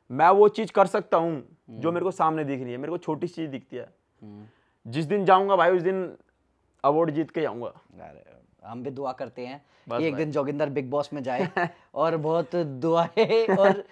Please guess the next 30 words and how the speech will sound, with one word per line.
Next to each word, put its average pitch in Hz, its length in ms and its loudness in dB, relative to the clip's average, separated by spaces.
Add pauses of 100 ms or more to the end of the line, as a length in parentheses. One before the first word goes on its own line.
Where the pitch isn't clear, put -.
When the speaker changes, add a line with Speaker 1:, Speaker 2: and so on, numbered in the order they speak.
(300)
Speaker 2:
लोग 180 420 2
बहुत 180 220 2
प्यार 170 240 4
दे, 175 140 -2
ताकि 175 420 -2
जोगिंदर 165 680 -2 (140)
बिग 139 200 -4
बॉस 160 180 2
का 180 100 4
विनर 160 260 2
बने 156 240 0
और 151 300 -4 (200)
मुझे 160 240 2
भी 185 60 2
बहुत 160 140 -4
खुशी 151 220 -8
होगी 135 160 -6
उस 127 60 -10
दिन। 151 180 -14 (240)
Speaker 1:
देखो 156 240 6
भाई, 180 200 10
एक 185 160 4
होता 170 320 8
है 180 80 12
एटीट्यूड, 147 480 -2 (120)
Speaker 2:
हाँ। 113 380 -14 (300)
Speaker 1:
एक 135 160 2
होता 143 220 0
है 156 40 -2
कॉन्फिडेंस, 120 500 -4